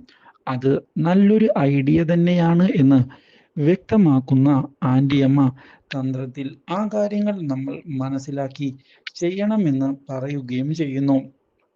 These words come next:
ഇതേ സമയം വരുണിനെ ഞെട്ടിച്ചുകൊണ്ടുള്ള പുതിയൊരു വഴിത്തിരിവ് ഉണ്ടാവുകയാണ്. കൺമണിയുടെ ജാതകദോഷത്തിൻ്റെ കാര്യം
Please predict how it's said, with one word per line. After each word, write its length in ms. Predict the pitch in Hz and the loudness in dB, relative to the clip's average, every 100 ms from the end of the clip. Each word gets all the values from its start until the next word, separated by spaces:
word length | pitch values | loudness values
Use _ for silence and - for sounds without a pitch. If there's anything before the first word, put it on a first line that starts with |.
| - _ | -20 _
ഇതേ 240 | 160 131 135 | 0 2 2
സമയം 440 | 123 127 131 139 120 - _ _ - - - _ _ _ | 2 2 4 4 2 -2 _ _ -20 -20 -20 _ _ _
വരുണിനെ 580 | 139 170 202 220 220 220 269 - | -2 0 2 0 0 -2 -6 -4
ഞെട്ടിച്ചുകൊണ്ടുള്ള 920 | 139 135 139 127 135 131 135 131 135 156 - _ | -2 -2 -6 -12 -10 -8 -6 -4 -2 -2 -6 _
പുതിയൊരു 420 | 185 185 208 220 | 0 2 4 4
വഴിത്തിരിവ് 680 | 180 135 131 120 135 131 139 143 | 4 4 2 2 2 2 2 2
ഉണ്ടാവുകയാണ്. 880 | 131 131 127 131 143 143 131 135 135 190 _ _ _ _ - _ | 4 4 4 2 2 2 4 4 2 0 _ _ _ _ -20 _
കൺമണിയുടെ 600 | 135 127 135 139 135 135 143 | 0 4 4 4 4 2 0
ജാതകദോഷത്തിൻ്റെ 1120 | 127 131 131 135 135 135 131 139 135 135 135 139 - _ | 0 0 0 2 2 2 2 -2 2 2 2 0 -4 _
കാര്യം 380 | 160 185 196 | 0 2 2